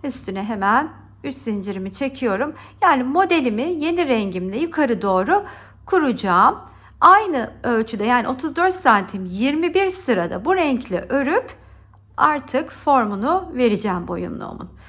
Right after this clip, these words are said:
O zaman ben tamamlayıp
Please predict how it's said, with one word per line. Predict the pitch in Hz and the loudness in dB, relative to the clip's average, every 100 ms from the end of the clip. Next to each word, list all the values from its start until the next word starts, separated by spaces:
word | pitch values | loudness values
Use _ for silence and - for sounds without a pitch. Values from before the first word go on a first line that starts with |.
| - - | -20 -4
O | 320 | 0
zaman | 285 226 214 | 4 4 6
ben | 240 285 415 - - - - | 6 6 2 -10 -20 -20 -14
tamamlayıp | - 330 269 214 185 220 370 - | 0 2 4 2 -2 -4 -6 -8